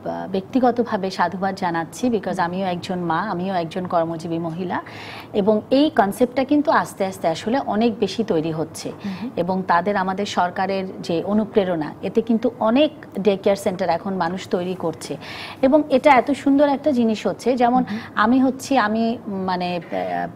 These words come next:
Speaker 1: এসএমই ফাউন্ডেশন যেটা আমাদের আছে বাংলাদেশে,
Speaker 2: হুম।
Speaker 1: সেখানকার ডে কেয়ারের যে ট্রেনিংটা হয় সেখানের আমি একজন সিনিয়র ট্রেনার।
Speaker 2: হুম।
Speaker 1: And basically আমি, মানে, কিভাবে ডে কেয়ারটা চলবে, এই ডে কেয়ারের কেন প্রয়ো-,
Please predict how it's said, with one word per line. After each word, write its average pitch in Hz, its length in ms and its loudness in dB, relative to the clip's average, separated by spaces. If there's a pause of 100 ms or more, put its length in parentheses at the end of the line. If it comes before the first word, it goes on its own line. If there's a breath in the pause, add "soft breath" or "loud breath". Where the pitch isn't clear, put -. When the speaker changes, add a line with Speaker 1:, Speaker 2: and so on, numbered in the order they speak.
(100)
Speaker 1:
এসএমই 269 320 4
ফাউন্ডেশন 196 540 2
যেটা 180 220 0
আমাদের 165 280 0
আছে 160 200 -2
বাংলাদেশে, 170 540 -2
Speaker 2:
হুম। - 160 -6 (220 loud breath)
Speaker 1:
সেখানকার 254 560 4
ডে 202 160 6
কেয়ারের 208 500 4
যে 214 140 2
ট্রেনিংটা 202 560 2
হয় 160 240 0 (340 loud breath)
সেখানের 233 360 4
আমি 190 220 2
একজন 185 300 -2
সিনিয়র 180 440 0
ট্রেনার। 160 380 -2 (120)
Speaker 2:
হুম। 190 340 -4
Speaker 1:
And 180 120 -2
basically 226 440 4
আমি, 208 320 2 (100)
মানে, 202 180 -2
কিভাবে 214 380 4
ডে 196 200 4
কেয়ারটা 196 360 0
চলবে, 185 420 -2
এই 185 80 0
ডে 190 220 -2
কেয়ারের 196 320 0
কেন 196 260 0
প্রয়ো-, 190 260 0